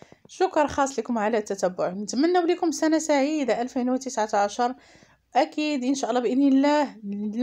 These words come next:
نتفائل خير، ونتمنى انها تدخل علينا وعليكم احسن من سنه ألفين وثمانية عشر. لا، لا يرد ألفين وثمنطاش، ولا، لا يشوف لا الايامات اللي كنا شفنا فيها.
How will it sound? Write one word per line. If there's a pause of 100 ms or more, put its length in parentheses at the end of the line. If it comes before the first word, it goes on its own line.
نتفائل
خير،
ونتمنى
انها
تدخل
علينا (420)
وعليكم
احسن
من
سنه
ألفين
وثمانية
عشر. (380)
لا،
لا
يرد
ألفين
وثمنطاش،
ولا،
لا
يشوف
لا
الايامات
اللي
كنا
شفنا
فيها.